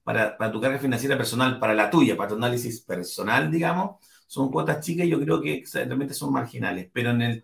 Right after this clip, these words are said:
caso de ya de presentación a comité, algo, estos créditos no aparecen en el sistema financiero, tenemos muchos clientes que tienen cae, no aparecen y bueno, si no me acuerdo, no pasó, si no existe,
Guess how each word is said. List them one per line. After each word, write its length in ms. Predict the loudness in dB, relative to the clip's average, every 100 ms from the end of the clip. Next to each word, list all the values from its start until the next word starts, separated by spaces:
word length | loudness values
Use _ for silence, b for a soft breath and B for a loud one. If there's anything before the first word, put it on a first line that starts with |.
| _
caso 320 | -2 0 0
de 160 | 0 2
ya 140 | 2
de 80 | 2
presentación 580 | -2 -6 -8 -8 -8 -6
a 80 | -4
comité, 560 | -4 -6 -4 -2 0
algo, 400 | 0 -4 -6 -8 b b b
estos 320 | -10 -6 -4 -4
créditos 640 | 0 2 2 -2 -4 -6
no 340 | -2 0 4 4
aparecen 460 | 4 4 0 -2 -4
en 60 |
el 40 | -6
sistema 340 | -10 -8 -10
financiero, 520 | -8 -10 -8 -6 -6
tenemos 260 | -6 -10 -12
muchos 720 | -16 -6 -2 2 2 0 -8
clientes 340 | -12 -12 -12 -14
que 80 | -16
tienen 300 | -12 -12 -8
cae, 300 | -4 -4 -6 -16 _ _ _
no 160 | 0 4
aparecen 500 | 4 4 2 0 -2
y 80 | -2
bueno, 320 | -2 -4 -10
si 220 | -10 -8
no 140 | -2
me 80 | 0
acuerdo, 340 | 2 2 2 0
no 120 | 0
pasó, 560 | -2 -2 0 0 0 -4
si 120 | -6
no 80 | -4
existe, 720 | -4 -4 -6 -4 -4 2 4